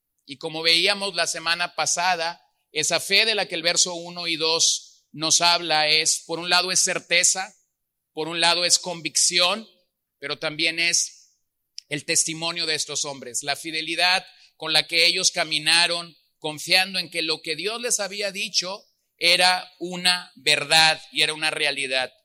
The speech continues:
Ellos aceptaron entonces la palabra de tal, eh, la palabra de Dios tal y como es, la palabra de Dios. Y por esa palabra es que Dios creó el universo. Ese es el testimonio que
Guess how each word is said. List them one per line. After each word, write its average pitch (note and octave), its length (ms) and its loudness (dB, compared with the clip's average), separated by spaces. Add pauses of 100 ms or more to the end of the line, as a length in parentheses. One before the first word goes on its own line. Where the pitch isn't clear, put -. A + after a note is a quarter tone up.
Ellos E3 320 0
aceptaron G#3 640 2
entonces G#3+ 920 -2
la D#3+ 180 2
palabra F3+ 480 4
de F3+ 120 0
tal, F3 440 0 (220)
eh, D3+ 100 -2
la E3+ 180 2
palabra F#3 360 2
de F3+ 120 -6
Dios F3 560 -2
tal F#3 240 4
y F#3+ 120 -8
como D#3 340 -4
es, - 440 -2 (640)
la - 140 -14
palabra C#3+ 480 0
de C3 120 -4
Dios. A#2+ 460 -10
Y D#3 120 -10
por F#3+ 240 2
esa B3 520 4 (360)
palabra F#3+ 500 4
es F3+ 100 0
que F#3 120 -6
Dios F3+ 200 -2
creó F#3 220 -2
el F#3 100 -2
universo. G3 600 -2
Ese E3 100 -12
es F3+ 100 -4
el F#3 120 -10
testimonio F3+ 680 -4
que D3+ 300 -8